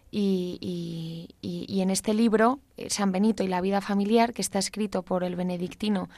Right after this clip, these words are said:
Massimo Laponi, pues se dan,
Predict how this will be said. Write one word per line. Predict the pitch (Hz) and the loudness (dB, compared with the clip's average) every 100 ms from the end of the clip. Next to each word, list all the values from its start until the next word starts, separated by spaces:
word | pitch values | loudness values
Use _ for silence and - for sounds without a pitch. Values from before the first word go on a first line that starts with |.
| - - _ | -20 -20 _
Massimo | 196 214 208 214 202 | 4 4 4 2 4
Laponi, | 196 196 226 214 262 - _ - - - - _ | 2 6 6 6 2 -8 _ -20 -20 -20 -20 _
pues | - 202 185 | 0 2 2
se | 185 | 4
dan, | 185 196 196 196 190 190 190 | 4 4 4 4 2 0 -4